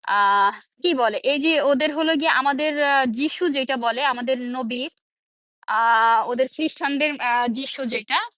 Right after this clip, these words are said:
এটা হচ্ছে ওনাকে যে বেঁধে রাখছিল যেটা, ওইভাবে। মানে এটা হচ্ছে গিয়ে আমি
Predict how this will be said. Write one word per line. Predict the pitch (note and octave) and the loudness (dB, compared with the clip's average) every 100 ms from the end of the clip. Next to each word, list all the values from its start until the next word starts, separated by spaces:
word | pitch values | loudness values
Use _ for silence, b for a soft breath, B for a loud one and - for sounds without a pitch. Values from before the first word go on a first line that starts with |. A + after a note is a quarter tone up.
| _ | _
এটা | D4 F4+ | -8 -8
হচ্ছে | E4 - E4+ D4 | -8 -8 -8 -6
ওনাকে | C#4+ C#4 C#4+ C#4+ | -4 -4 -2 -4
যে | C4+ | -4
বেঁধে | A#3 B3+ B3+ C#4 | -4 -4 -2 0
রাখছিল | A#3+ - C4+ B3 | -2 -2 -10 -8
যেটা, | A3+ A#3 C4+ G4+ _ b b _ _ - | -8 -8 -8 -8 _ b b _ _ -4
ওইভাবে। | C#4 C#4 A3+ | -2 -2 -4
মানে | A3 B3 C4 - _ - | -4 -6 -8 -14 _ -6
এটা | C#4+ F4+ | -2 -2
হচ্ছে | F4+ - | -2 -4
গিয়ে | F#4 F#4+ | -2 0
আমি | E4 E4+ | -2 -4